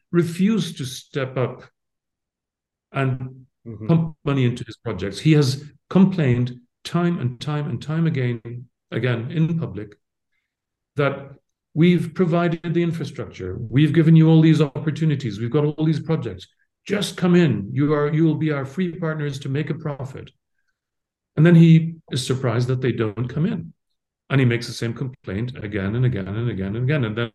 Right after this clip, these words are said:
Speaker 1: wonders why there's no private money. According to the World Bank, Egypt's needs of, for investment in the next, I think it was fifteen or twenty years, it's cited in my report, was on the order of six hundred and forty, thirty to six hundred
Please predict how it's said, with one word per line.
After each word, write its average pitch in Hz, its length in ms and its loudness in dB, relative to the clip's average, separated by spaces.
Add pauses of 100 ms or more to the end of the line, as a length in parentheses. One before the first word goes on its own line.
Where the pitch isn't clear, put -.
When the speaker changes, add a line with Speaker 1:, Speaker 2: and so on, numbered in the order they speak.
(340)
Speaker 1:
wonders 117 280 -4
why 110 120 -6
there's 107 160 -6
no 123 100 -2
private 123 320 -4
money. 160 320 -2 (600)
According 175 340 0
to 143 80 -2
the 139 40 -2
World 139 200 -2
Bank, 156 300 -6 (1000)
Egypt's 160 400 0
needs 131 580 -4
of, 117 220 -8
for 123 160 0
investment 120 520 0
in 110 140 -6
the 110 80 -8
next, 120 240 -4
I 120 60 -4
think 123 200 -6
it 120 60 -6
was 110 180 -6
fifteen 139 600 -2
or 127 60 2
twenty 123 280 -2
years, 120 260 2
it's - 240 -12
cited 127 340 -4
in 110 80 -6
my 104 100 -8
report, 151 640 -2 (520)
was 131 160 -2
on 151 260 2
the 139 100 2
order 139 300 0
of 110 120 -6
six - 220 -12
hundred 123 300 -6
and 107 120 -6
forty, 117 760 -4 (140)
thirty 127 360 -2
to 113 220 -8
six - 240 -10
hundred 120 200 -2